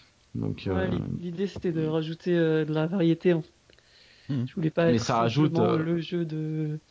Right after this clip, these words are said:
Speaker 2: de... destruction physique. Je voulais aussi rajouter, euh,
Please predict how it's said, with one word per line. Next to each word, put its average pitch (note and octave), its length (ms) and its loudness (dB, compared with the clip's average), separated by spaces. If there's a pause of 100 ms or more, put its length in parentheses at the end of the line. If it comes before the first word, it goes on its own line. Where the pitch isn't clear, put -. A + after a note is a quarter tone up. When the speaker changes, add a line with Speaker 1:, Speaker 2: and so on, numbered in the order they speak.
(360)
Speaker 2:
de... F#3+ 60 -4
destruction D#3+ 500 -2
physique. E3 460 0
Je - 40 -10
voulais D#3 180 6
aussi D#3+ 340 2
rajouter, D#3 440 2
euh, D#3 280 4